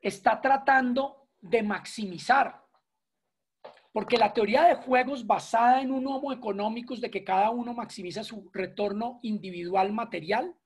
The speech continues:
diría que el primer jugador no tiene por qué mandarle nada al segundo jugador, porque el segundo jugador no tiene ninguna obligación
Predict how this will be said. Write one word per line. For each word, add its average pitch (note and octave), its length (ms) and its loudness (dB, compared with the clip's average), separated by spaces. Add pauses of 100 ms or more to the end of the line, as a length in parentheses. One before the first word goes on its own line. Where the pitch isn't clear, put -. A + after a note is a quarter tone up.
(3000)
diría A#3 640 0 (260)
que A#3 80 -2
el G#3+ 120 -6
primer A3+ 320 -4
jugador G#3+ 480 0
no A#3 140 -6
tiene B3 200 -4
por A#3+ 140 -8
qué G3+ 100 -4
mandarle G#3 460 -2
nada A3+ 400 0
al A#3+ 140 -4
segundo F#3 360 -8
jugador, E3+ 560 -6 (720)
porque A3 200 0
el G#3+ 80 -2
segundo G#3 340 0
jugador F#3+ 400 4
no G#3+ 200 -4
tiene A#3 600 -4
ninguna G#3+ 480 2
obligación A3 1200 0